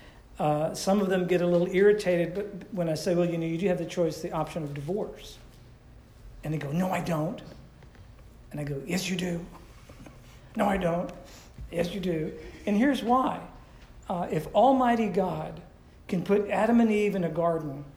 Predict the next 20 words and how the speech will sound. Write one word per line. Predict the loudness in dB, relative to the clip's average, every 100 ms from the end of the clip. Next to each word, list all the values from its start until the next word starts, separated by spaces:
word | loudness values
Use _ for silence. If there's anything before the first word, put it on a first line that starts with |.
| -20 -20 -20 -20 -20 -6
and | -2 4
give | 6
them | 6 4
the | 2
power | 0 -2
of | -2
choice | -2 2 2 0
to | -2
ruin | 0 0
everything, | 0 -2 -4 -4 -6 -10 -16 -20 -20 -20 -20 -20 -20 -20 -10
and | -6
that | -4
was | -2
a | 0
godly | 2 2 0
thing | -2 -4
for | -4
him | -4
to | -4
do, | -2 -2 -4